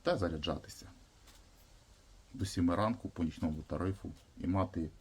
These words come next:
буквально якихось сорок гривень за сто кілометрів. Це мова не про що. Що мені ще сподобалося в автомобілі,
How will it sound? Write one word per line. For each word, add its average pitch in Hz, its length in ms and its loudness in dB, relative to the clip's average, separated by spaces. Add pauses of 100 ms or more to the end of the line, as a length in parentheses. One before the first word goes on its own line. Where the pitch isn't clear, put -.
буквально 87 440 2
якихось 85 360 -6
сорок 80 420 -4
гривень 85 420 0
за 76 100 -8
сто - 160 -8
кілометрів. 85 600 -2 (800)
Це - 140 -4
мова 82 240 0
не 76 140 -2
про - 180 -10
що. - 240 -12 (2250)
Що - 240 6
мені 147 180 8
ще 147 180 4
сподобалося 90 640 2
в 90 60 2
автомобілі, 110 560 2